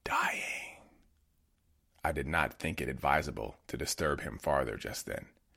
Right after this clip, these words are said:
and nothing more was said or done until the arrival of Doctor F, who came a little before sunrise and expressed unbounded astonishment at finding the patient still alive. After feeling the pulse and applying a mirror to the lips,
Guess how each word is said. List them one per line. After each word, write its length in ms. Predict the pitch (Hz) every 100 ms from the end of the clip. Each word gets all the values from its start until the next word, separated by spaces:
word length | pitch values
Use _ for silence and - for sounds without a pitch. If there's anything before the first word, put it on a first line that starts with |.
| _ - _ -
and 180 | 78
nothing 320 | 80 90 98 90
more 240 | 87 85
was 160 | 69 -
said 360 | - 73 67
or 180 | - 73
done 400 | 73 69 60 57 - _
until 320 | - - 80
the 140 | 71 73
arrival 520 | 69 73 76 71 64
of 120 | -
Doctor 300 | 73 60 -
F, 400 | 62 71 - - - _ _ _ _ _
who 140 | 95
came 260 | - 87 82
a 60 |
little 240 | 76 92 85
before 360 | 85 - 71
sunrise 760 | - - 80 67 62 - - - - _ -
and 160 | 78 76
expressed 600 | - - 87 80 - - -
unbounded 640 | 87 95 87 85 85 80
astonishment 800 | 69 - - 85 69 - 58 - - - - -
at 140 | 80
finding 420 | - 85 80 80
the 80 | 69
patient 460 | 69 87 82 - -
still 260 | - 85
alive. 560 | 73 67 69 62 - - - _ _ _ _ _ _ _
After 340 | - - - 85
feeling 420 | - 101 104 92
the 80 | 73
pulse 560 | - 87 71 - - -
and 140 | 78
applying 480 | 73 - 82 82 76
a 40 |
mirror 340 | 67 78 80 78
to 140 | -
the 140 | - 64
lips, 500 | 73 64 - -